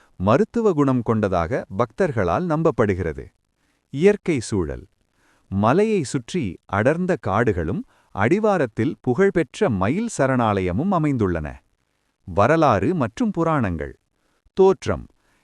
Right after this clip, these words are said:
இக்கோவில் முதனில் பல்லவ மன்னர் இரண்டாம் நந்திவர்மனால் கட்டப்பட்டது. பின்னர் சோழர் காலத்தில் புனரமைக்கப்பட்டது.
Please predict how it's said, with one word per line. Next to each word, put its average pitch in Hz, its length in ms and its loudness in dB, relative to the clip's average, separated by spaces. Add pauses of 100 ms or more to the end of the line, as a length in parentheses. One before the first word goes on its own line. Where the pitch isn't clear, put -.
இக்கோவில் 165 680 4
முதனில் 123 540 0
பல்லவ 190 420 2
மன்னர் 143 400 2
இரண்டாம் 165 500 0
நந்திவர்மனால் 117 840 0
கட்டப்பட்டது. 95 600 -2 (580)
பின்னர் 156 380 4
சோழர் 202 480 2
காலத்தில் 113 560 0
புனரமைக்கப்பட்டது. 127 960 -2